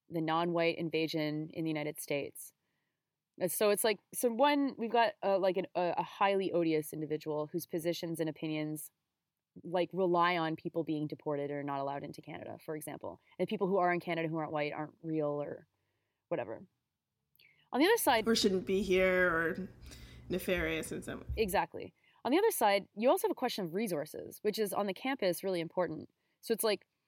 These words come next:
Speaker 1: sorry, how are, how are you getting access to these spaces? The student unions are routinely shut out of getting spaces for their events, regardless of what the <laughs> kind of event is. And so for us, it was like, well, the,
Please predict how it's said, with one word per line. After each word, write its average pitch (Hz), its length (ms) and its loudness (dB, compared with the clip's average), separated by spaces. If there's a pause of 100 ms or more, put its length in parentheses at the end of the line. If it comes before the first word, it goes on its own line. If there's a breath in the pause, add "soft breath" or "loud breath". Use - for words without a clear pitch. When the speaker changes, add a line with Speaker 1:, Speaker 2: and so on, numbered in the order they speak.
(240)
Speaker 1:
sorry, 226 320 2
how - 220 0
are, 349 240 4
how 240 140 0
are 392 100 4
you 220 120 2
getting 160 260 0
access 156 340 -4
to - 80 -8
these 156 160 -4
spaces? 160 380 -4
The 175 60 -10
student 311 500 0
unions 190 440 -2
are 180 160 0
routinely 202 840 -4
shut - 280 -2
out - 380 -4 (200)
of 175 120 -4
getting 165 260 -2
spaces 160 440 -6
for 160 120 -4
their 151 160 -2
events, - 440 -10 (240)
regardless 208 560 2
of 160 80 -8
what 170 100 -4
the 175 60 -6
<laughs> - 100 -18
kind 170 160 -6
of 175 80 -2
event 160 300 -2
is. - 220 -10 (640 loud breath)
And 220 140 -2
so 220 140 2
for 220 160 -2
us, 339 220 2
it - 60 -4
was 175 160 -4
like, 151 320 -2 (400)
well, 196 420 2 (360)
the, 208 180 2